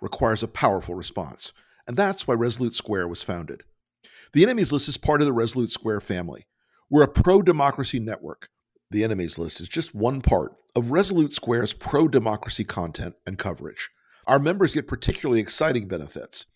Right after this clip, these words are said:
exclusive live roundtable discussions with me, Joe Trippi, Reed Galen, Stuart Stevens, and Tara Setmeyer. In those discussions, you can ask us questions directly,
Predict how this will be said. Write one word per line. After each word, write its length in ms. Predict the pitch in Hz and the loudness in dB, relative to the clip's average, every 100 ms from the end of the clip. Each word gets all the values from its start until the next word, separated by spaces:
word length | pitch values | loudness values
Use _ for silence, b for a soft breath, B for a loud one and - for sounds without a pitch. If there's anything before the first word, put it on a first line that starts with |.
| b b b | b b b
exclusive 580 | 131 - 143 143 147 139 | -6 -2 2 2 2 -2
live 360 | 120 113 123 104 | 2 2 2 0
roundtable 440 | 98 107 120 120 | -4 -2 -2 -2
discussions 480 | 127 - 110 - 117 | -4 -4 -6 -6 -6
with 140 | 113 | -6
me, 320 | 101 101 104 117 _ _ - | -6 -6 -6 -10 _ _ -2
Joe 160 | 123 | 0
Trippi, 440 | 131 - 107 104 - | 2 0 -4 -4 -8
Reed 220 | - 127 117 | -4 -2 0
Galen, 380 | 110 104 101 | -2 -2 -6
Stuart 340 | 104 - 131 123 | -8 -4 -2 -4
Stevens, 420 | - 110 92 98 | -6 -6 -6 -10
and 160 | - 104 | -12 -2
Tara 200 | 139 127 | -2 0
Setmeyer. 400 | 127 - 87 - _ _ _ _ - | -2 -6 -10 -18 _ _ _ _ 4
In 160 | 196 | 6
those 200 | 247 233 | 6 2
discussions, 580 | 180 - 131 - 104 - - | 2 -2 -2 -2 -6 -10 -4
you 120 | 147 | -2
can 120 | 220 | 0
ask 240 | 180 160 - | 0 -2 -4
us 100 | 131 | -6
questions 400 | - 110 117 101 | -4 -6 -6 -8
directly, 540 | 127 113 139 - 69 | -2 0 0 -4 -16